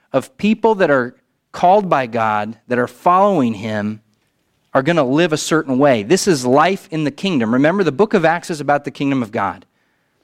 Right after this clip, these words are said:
And you see this lifestyle of those that are actually a part of that kingdom. It has to do with suffering and gospel proclamation. And the suffering is usually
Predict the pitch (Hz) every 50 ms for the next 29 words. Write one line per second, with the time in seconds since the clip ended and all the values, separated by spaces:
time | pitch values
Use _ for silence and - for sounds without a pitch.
0 | _ _ _ _ _ _ - - 156 170 180 175 - - - 233 240 247 208 220
1 | 196 - - 180 185 202 233 220 - - 175 156 147 147 151 156 151 139 131 170
2 | 180 185 156 185 151 151 151 - 165 170 - - - - 170 165 160 160 - -
3 | 143 - - 180 175 180 190 175 196 190 185 190 - 202 202 202 220 233 240 233
4 | 226 _ _ _ _ _ _ _ _ _ _ _ _ _ _ - 147 151 185 202
5 | 196 - - 180 180 190 175 143 - - - 190 180 185 - 214 214 226 233 233
6 | 214 - 156 147 131 147 147 147 - - - 151 127 - 147 135 123 - 139 127
7 | 120 117 113 104 - - 95 95 _ _ _ _ _ _ _ _ _ _ _ _
8 | _ _ _ _ _ _ _ _ _ _ _ _ _ _ _ - 143 156 156 -
9 | - 202 202 - 208 202 190 180 165 139 147 196 247 269 208 202 185 165 160 160
10 | 170 180 -